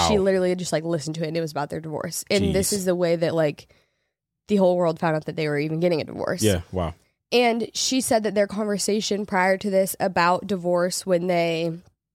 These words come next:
Speaker 1: first br-, when she first said, 'cause she's the one that wanted the divorce, it was very, like, a beautiful conversation, and she and him were on the same page about how they wanted it to go down.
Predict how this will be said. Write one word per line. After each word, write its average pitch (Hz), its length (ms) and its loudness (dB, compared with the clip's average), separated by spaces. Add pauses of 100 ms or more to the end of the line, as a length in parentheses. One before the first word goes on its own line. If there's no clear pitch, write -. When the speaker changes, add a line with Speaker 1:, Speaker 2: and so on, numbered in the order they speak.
(400)
Speaker 1:
first 208 320 2
br-, 185 120 2
when 214 140 2
she 220 140 0
first 196 240 0
said, 175 240 2
'cause 214 100 -4
she's 202 160 -2
the 196 80 2
one 180 120 4
that 180 100 0
wanted 170 300 0
the 165 80 -10
divorce, 160 480 -6 (800)
it 226 80 4
was 208 200 2
very, 190 320 2
like, 180 200 0
a 185 80 0
beautiful 202 400 -2
conversation, 196 800 0
and 170 580 -4 (100)
she 185 760 0 (380)
and 202 140 2
him 202 120 4
were 196 80 4
on 185 80 2
the 190 80 0
same 190 220 0
page 185 140 0
about 185 200 0
how 170 100 0
they 170 120 2
wanted 175 320 0
it - 120 -4
to 208 80 -2
go 165 160 2
down. 180 500 2